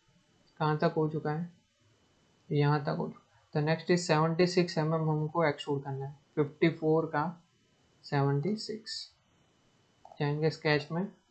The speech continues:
इधर click करेंगे। कहाँ की side करना है? तो नीचे की side करना है। यहाँ से देखेंगे तो यहाँ पे click करेंगे,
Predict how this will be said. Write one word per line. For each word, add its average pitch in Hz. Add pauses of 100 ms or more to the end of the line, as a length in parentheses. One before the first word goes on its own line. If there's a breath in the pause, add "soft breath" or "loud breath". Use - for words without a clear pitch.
(420)
इधर 151
click 156
करेंगे। 151 (880)
कहाँ 151
की 185
side 175
करना 165
है? 170
तो 185
नीचे 151
की 147
side 139
करना -
है। 139 (880)
यहाँ 147
से 147
देखेंगे 143 (1300)
तो 147 (880)
यहाँ 147
पे 160
click 160
करेंगे, 156